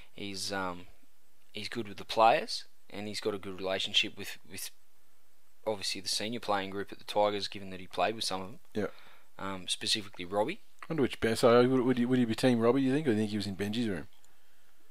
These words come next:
Speaker 1: Um, well, he was a, it, it was widely touted that he was a halfback in a, in a prop,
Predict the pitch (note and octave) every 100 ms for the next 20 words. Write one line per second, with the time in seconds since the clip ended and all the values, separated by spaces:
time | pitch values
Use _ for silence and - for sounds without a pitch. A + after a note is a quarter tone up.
0 | - - - - - C3+ C#3 C3+ C3 A#2+
1 | G#2+ - - - - - - F3+ F#3+ G#3
2 | B3+ G3+ B2+ A2+ F#2+ - F#2 G#2+ G2+ -
3 | A#2 G2 A#2 A2+ - - A2+ A#2 A#2+ A2
4 | G#2 - - - - - - - - -
5 | - C3+ A#2+ A#2 G2 G2 G#2+ G#2+ F#2+ G2+
6 | G2+ - G#2 G2 G#2 G2+ E2 G2 F2+ -
7 | A#2+